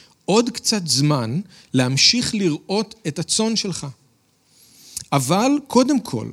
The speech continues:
אני אעבור בין כל הכבשים והעיזים בצאן, ואני אוציא משם כל כבשה שהיא בצבע כהה", כתוב לנו חום בכסבים, אבל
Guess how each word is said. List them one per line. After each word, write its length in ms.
אני 420
אעבור 340
בין 280
כל 300
הכבשים 680
והעיזים 840
בצאן, 460
ואני 280
אוציא 360
משם 440
כל 280
כבשה 480
שהיא 200
בצבע 460
כהה", 380
כתוב 260
לנו 360
חום 520
בכסבים, 600
אבל 280